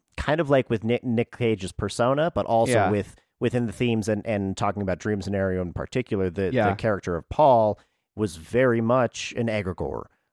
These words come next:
Speaker 2: Yeah, I'm, I mean,
Speaker 1: Again, I don't know if there's even, like, any,
Speaker 2: Uh.
Speaker 1: I just wanted to, I, I,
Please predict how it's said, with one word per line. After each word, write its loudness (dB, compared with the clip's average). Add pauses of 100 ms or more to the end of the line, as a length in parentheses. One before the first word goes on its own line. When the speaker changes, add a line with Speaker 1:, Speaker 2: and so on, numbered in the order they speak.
(440)
Speaker 2:
Yeah, -4
I'm, -4 (180)
I -2
mean, 2
Speaker 1:
Again, -2
I 0
don't 2
know 4
if 4
there's 2
even, 2
like, 0
any, 4
Speaker 2:
Uh. 2
Speaker 1:
I 4
just -2
wanted 2 (240)
to, -4
I, 2
I, -6